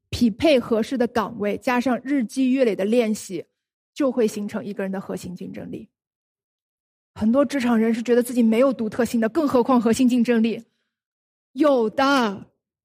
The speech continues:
其实每个人都有属于自己的独特性。我们做了那么多年的优势研究，没有哪个学员是经由我们创造出了什么，没有。每一个人都是很小的时候的那些奇特和古怪，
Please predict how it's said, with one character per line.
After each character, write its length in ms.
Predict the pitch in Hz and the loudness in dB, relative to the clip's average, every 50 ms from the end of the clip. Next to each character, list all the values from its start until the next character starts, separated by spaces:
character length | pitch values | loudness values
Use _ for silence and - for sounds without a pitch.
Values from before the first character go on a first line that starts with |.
| _ _ | _ _
其 160 | - - 349 | -2 0 0
实 120 | 330 - 392 | 2 2 0
每 220 | 370 330 277 240 | 2 4 2 2
个 80 | 233 320 | 4 2
人 160 | 339 320 330 | 2 2 2
都 80 | 330 302 | 0 0
有 100 | 285 302 | 0 -2
属 160 | - - 233 | -2 -4 -6
于 80 | 214 | -6
自 120 | 220 - 262 | -4 -4 -4
己 60 | 247 | -2
的 80 | 220 220 | -2 -2
独 160 | 220 220 220 | -4 -6 -8
特 160 | 202 202 262 | -2 -2 -2
性。 140 | 233 - 247 226 | 0 0 -2 -2
我 40 | |
们 140 | 214 220 247 | -2 -4 -4
做 100 | - 339 | -2 0
了 60 | 339 | -2
那 320 | 330 349 370 403 427 415 370 | 0 0 0 -2 -2 0 0
么 100 | 330 277 | 0 0
多 180 | 233 285 277 | 2 2 2
年 180 | 262 254 240 226 | 2 2 0 0
的 80 | 240 226 | 0 0
优 180 | 233 247 254 | 0 0 0
势 140 | 254 262 262 | 0 -2 -4
研 220 | 226 214 190 208 | -4 -2 -4 -4
究， 220 | 202 226 226 214 202 _ _ _ _ - | -4 -4 -4 -6 -6 _ _ _ _ 0
没 300 | 233 226 233 254 330 359 | 0 2 4 4 4 4
有 140 | 415 359 | 2 2
哪 200 | 359 359 302 233 | 0 2 2 2
个 80 | 208 226 | 2 2
学 200 | 220 - 240 226 | 0 -2 -2 -2
员 180 | 240 240 233 254 | 0 0 0 0
是 140 | - 311 240 | 0 -2 -4
经 220 | - - 349 381 | -4 -6 -6 -4
由 120 | 381 381 381 | -2 0 2
我 140 | 339 254 | 2 0
们 120 | 214 214 226 | 0 -2 -6
创 340 | - - - 440 403 359 285 | -6 -4 -2 0 0 0 0
造 160 | 277 247 220 | 0 -2 -2
出 140 | 220 - 240 | -2 -2 -4
了 80 | 220 226 | -4 -4
什 140 | - 226 | -4 -6
么， 120 | 202 190 - | -8 -6 -2
没 340 | - 247 247 247 277 320 349 | 0 2 2 2 2 2 2
有。 300 | 339 269 185 - - _ _ _ _ _ _ _ _ _ _ _ _ _ _ _ _ _ _ _ _ _ _ - | 2 0 0 -2 -6 _ _ _ _ _ _ _ _ _ _ _ _ _ _ _ _ _ _ _ _ _ _ -6
每 220 | - 277 294 262 | 0 2 2 4
一 200 | 240 226 220 247 | 4 4 2 2
个 180 | 254 262 381 359 | 2 2 2 2
人 200 | 285 254 240 240 | 4 2 2 0
都 120 | - 349 | 0 0
是 260 | 381 - 392 370 311 - - _ _ _ _ - _ | 0 2 2 0 0 0 -4 _ _ _ _ -20 _
很 260 | - - - 269 320 | -6 0 0 0 0
小 300 | 370 - - 370 294 254 | 0 -2 0 0 0 2
的 100 | 220 233 | 0 -2
时 200 | 220 - - 240 | -2 -2 -4 -6
候 120 | 214 - 262 | -4 -2 0
的 60 | 247 | 2
那 140 | 247 269 277 | 2 2 0
些 160 | 254 302 302 - | 0 -2 -2 -2
奇 440 | - - - - - - 240 240 247 | -4 -6 -6 -6 -4 -4 -4 -4 -4
特 260 | - - 415 320 277 | 0 0 2 2 2
和 140 | 240 262 262 | 2 0 -2
古 220 | - - 226 190 | -4 -8 -10 -8
怪， 380 | 185 247 262 254 226 - - | -4 -2 -2 -2 -2 -4 -8